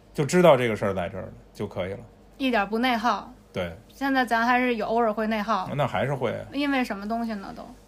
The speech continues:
Speaker 1: 那比如，就比如我现在卖这个酒或者开店吧，
Speaker 2: 嗯，嗯。
Speaker 1: 就比如开店吧，
Speaker 2: 嗯。
Speaker 1: 这开店可能生意不好，生意不好的时候，我确实多少还是会有些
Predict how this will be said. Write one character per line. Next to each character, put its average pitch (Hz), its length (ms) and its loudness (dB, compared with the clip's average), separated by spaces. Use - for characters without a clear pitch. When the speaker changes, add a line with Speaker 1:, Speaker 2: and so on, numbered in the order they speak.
Speaker 1:
那 165 120 0
比 131 120 -4
如， 147 760 2
就 180 100 2
比 131 80 2
如 117 140 4
我 120 100 4
现 120 140 0
在 127 100 6
卖 127 240 4
这 101 160 0
个 87 500 -4
酒 87 260 -6
或 123 160 -2
者 98 140 -2
开 151 160 2
店 151 180 6
吧， - 100 -2
Speaker 2:
嗯， 262 120 -2
嗯。 - 20 -4
Speaker 1:
就 151 80 2
比 120 80 0
如 - 80 4
开 143 160 4
店 127 180 4
吧， 87 120 -8
Speaker 2:
嗯。 247 200 -2
Speaker 1:
这 143 100 0
开 160 140 0
店 156 160 4
可 104 80 -2
能 127 100 2
生 170 160 0
意 170 60 2
不 160 120 -4
好， - 300 -10
生 175 160 0
意 175 60 6
不 160 120 2
好 110 140 2
的 92 60 -6
时 107 60 -2
候， 123 200 2
我 117 100 -2
确 165 180 0
实 143 280 2
多 180 180 4
少 117 140 6
还 104 220 0
是 196 120 6
会 139 260 6
有 92 140 -4
些 101 420 0